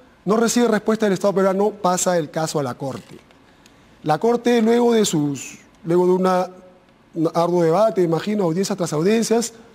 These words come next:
<clears throat> aquí nos estaban defendiendo la, la doctora Delia Muñoz, el procurador Adrián Sen, que ahora es P C M, eh, en,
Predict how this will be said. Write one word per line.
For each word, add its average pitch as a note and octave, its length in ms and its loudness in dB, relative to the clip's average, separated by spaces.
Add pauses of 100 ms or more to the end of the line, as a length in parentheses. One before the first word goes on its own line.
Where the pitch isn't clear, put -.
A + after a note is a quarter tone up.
(140)
<clears throat> - 140 -6
aquí F3 220 -2
nos G3 100 2
estaban F#3 560 0
defendiendo D#3+ 680 -4 (280)
la, C3+ 400 -6 (140)
la B2+ 260 -10
doctora D#3+ 320 -2
Delia E3 200 0
Muñoz, E3+ 520 -2 (540)
el D3 160 -4
procurador D#3 640 0
Adrián E3 320 2
Sen, F#3 200 2
que D#3 100 -2
ahora D3+ 160 0
es - 60 -10
P D3+ 80 -2
C F#3 280 0
M, E3 280 -4 (680)
eh, C#3 840 -8 (300)
en, D3 220 -2